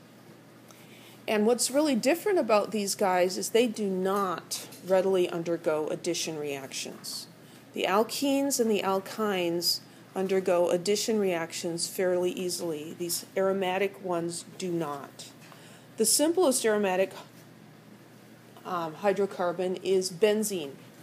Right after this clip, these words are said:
And this is the space-filling model of benzene. And it looks kind of like an inner tube, doesn't it?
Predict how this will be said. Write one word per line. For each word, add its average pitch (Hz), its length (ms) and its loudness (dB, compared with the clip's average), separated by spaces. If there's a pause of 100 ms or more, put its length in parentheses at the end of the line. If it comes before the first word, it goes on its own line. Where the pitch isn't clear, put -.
(420)
And 202 200 2
this 226 160 2
is 233 120 -4
the 214 100 2
space-filling 226 720 2
model 185 300 0
of 180 180 -4
benzene. 170 520 -4
And 160 100 -10
it 180 140 -6
looks 233 200 -4
kind 247 280 -4
of 220 100 -4
like 202 220 2
an 175 180 -4
inner 220 260 0
tube, 170 500 -6 (1080)
doesn't 185 320 -4
it? 160 160 -6